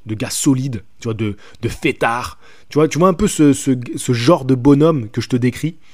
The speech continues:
Et, euh, et pour moi, Liam Smith, il en est la parfaite caricature, tu vois. De, enfin, la caricature. La parfaite incarnation, pas caricature, la parfaite incarnation.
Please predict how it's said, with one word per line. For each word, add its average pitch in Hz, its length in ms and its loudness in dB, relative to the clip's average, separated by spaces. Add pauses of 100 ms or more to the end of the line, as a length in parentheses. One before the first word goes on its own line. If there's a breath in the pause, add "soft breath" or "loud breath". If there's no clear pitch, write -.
(600 soft breath)
Et, 131 180 4
euh, 120 300 2
et 127 60 0
pour 143 200 2
moi, 185 400 2
Liam 127 200 0
Smith, 175 300 -6
il 120 120 -2
en 123 100 2
est 143 80 6
la 120 140 2
parfaite - 480 -2
caricature, 123 640 -6
tu 120 80 -16
vois. - 120 -18 (200)
De, 107 120 -6
enfin, 98 180 -8
la 90 100 -14
caricature. 107 560 -12 (360 soft breath)
La 101 80 -10
parfaite - 400 -6
incarnation, 127 640 -6
pas 98 160 -16
caricature, 117 680 -4
la - 60 -20
parfaite - 300 -6
incarnation. 110 520 -6